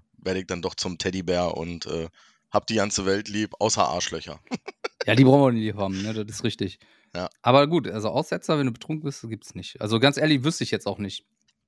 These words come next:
Speaker 1: Also ich hab mit Sicherheit, äh, den einen oder anderen Aussetzer mal gehabt, aber ich glaube nicht, dass du da dabei gewesen bist. Das waren dann,
Speaker 2: Nee.
Speaker 1: äh, zu anderen Situationen und, äh, anderen Umständen.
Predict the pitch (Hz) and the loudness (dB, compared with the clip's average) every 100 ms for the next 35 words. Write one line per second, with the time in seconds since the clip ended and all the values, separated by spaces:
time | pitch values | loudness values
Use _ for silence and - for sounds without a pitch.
0 | _ _ _ _ - 98 104 107 107 113 | _ _ _ _ -8 -4 0 0 -2 -4
1 | 101 104 120 95 95 90 58 87 90 - | -4 -2 -2 0 0 0 -4 -6 -6 -10
2 | _ - - _ _ _ _ _ _ - | _ -20 -20 _ _ _ _ _ _ -6
3 | 104 90 107 104 95 87 98 85 98 - | -2 0 2 2 2 0 -2 -2 -4 -4
4 | - 101 92 87 85 90 - 87 85 78 | -2 -2 -2 -2 -4 -6 -4 -4 -6 -8
5 | 95 90 90 - 95 - 101 90 90 87 | -10 -8 -6 -4 -6 -4 -4 -2 -2 -2
6 | 87 92 87 90 85 78 85 - 78 82 | -2 -2 -2 -4 -6 -6 -6 -6 -6 -6
7 | 82 82 85 - 82 82 - - - - | -4 0 0 0 -8 -10 -14 -20 -20 -20
8 | - - 92 107 110 95 104 107 98 92 | -8 0 2 2 0 -2 -4 0 0 0
9 | - 92 92 90 - 85 90 - 87 87 | -2 -2 -2 -6 -8 -10 -10 -10 -8 -6
10 | - 95 101 95 113 113 - - 101 104 | -6 -4 -4 -4 -6 -2 -2 0 -2 -2
11 | 82 90 | -6 -8